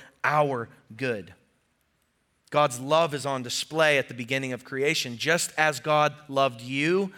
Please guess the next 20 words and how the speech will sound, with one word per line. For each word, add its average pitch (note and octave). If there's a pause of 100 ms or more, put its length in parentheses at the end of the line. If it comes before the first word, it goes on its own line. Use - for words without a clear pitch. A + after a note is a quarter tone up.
(280)
before D3
the C3+
foundation D#3
of C#3+
the D3
world, C3+ (420)
his C3
love D3+
for D#3
you C3
was B2
on B2+
display A#2+ (280)
as B2+
he C3+
began B2
to A#2
create A#2+ (360)
all A#2
things. G#2